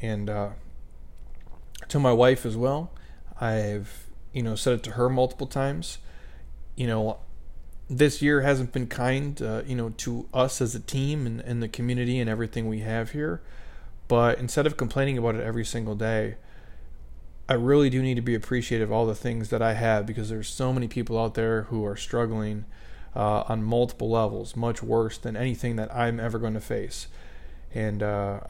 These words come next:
I'm thankful, you know, to be able to be in this position, so I, I try not to sound like a whiny asshole.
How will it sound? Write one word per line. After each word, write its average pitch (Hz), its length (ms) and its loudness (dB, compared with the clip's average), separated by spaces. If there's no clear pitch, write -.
I'm 135 180 0
thankful, 139 680 2
you 127 80 -2
know, 113 360 -2
to 139 100 -2
be 123 100 2
able 123 140 2
to 117 100 -4
be 120 140 2
in 117 80 2
this 117 120 -2
position, 113 360 -2
so 107 200 -2
I, 104 180 -2
I 117 40 -4
try 131 300 0
not 120 360 2
to 107 360 -2
sound 127 240 2
like 117 140 4
a 107 40 4
whiny 113 400 2
asshole. - 480 -2